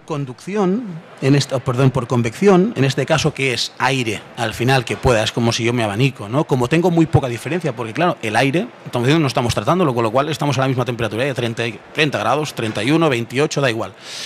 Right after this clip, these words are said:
Que tenemos muy poco intercambio también por convección, a no ser que me abanique mucho, tengo muy poco salto térmico, <laughs> pero si yo lo que hago es abanicar muchísimo, tengo muchísimo caudal.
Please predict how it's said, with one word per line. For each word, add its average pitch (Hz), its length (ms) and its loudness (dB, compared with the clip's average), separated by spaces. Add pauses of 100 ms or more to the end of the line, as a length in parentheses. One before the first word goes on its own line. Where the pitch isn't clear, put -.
(400)
Que 147 100 4
tenemos 131 480 2 (200)
muy 143 260 8
poco 139 340 2
intercambio 123 520 -2
también 113 180 -2
por - 140 2
convección, 104 420 -4
a 110 60 -4
no 113 100 -4
ser 131 160 -4
que 131 80 -4
me 113 120 0
abanique 110 360 -2
mucho, 170 260 0
tengo 143 200 2
muy 131 180 4
poco 131 240 2
salto 113 320 -2
térmico, 165 560 0
<laughs> - 20 -20
pero 139 420 2
si 123 260 -4
yo 135 160 2
lo 135 80 -4
que 135 60 -8
hago 131 100 0
es 117 60 -4
abanicar 117 300 -4
muchísimo, 156 600 -2 (120)
tengo 123 200 -2
muchísimo 113 480 0
caudal. 107 360 2